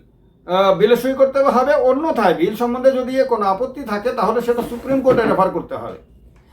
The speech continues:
এখন এতে তো বিজেপি জ্বলে পড়ে উঠেছে। প্রথমে উপরাষ্ট্রপতি এ নিয়ে বলেছেন যে আর্টিকেল ওয়ান ফর্টি টু,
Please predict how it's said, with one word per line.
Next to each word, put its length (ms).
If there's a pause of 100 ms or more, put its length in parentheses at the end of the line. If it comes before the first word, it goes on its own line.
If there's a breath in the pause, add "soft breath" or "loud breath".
(180 soft breath)
এখন 280
এতে 320
তো 140
বিজেপি 400
জ্বলে 300
পড়ে 220
উঠেছে। 340 (460)
প্রথমে 280
উপরাষ্ট্রপতি 960 (400)
এ 140
নিয়ে 180
বলেছেন 500
যে 320
আর্টিকেল 460
ওয়ান 240
ফর্টি 300
টু, 460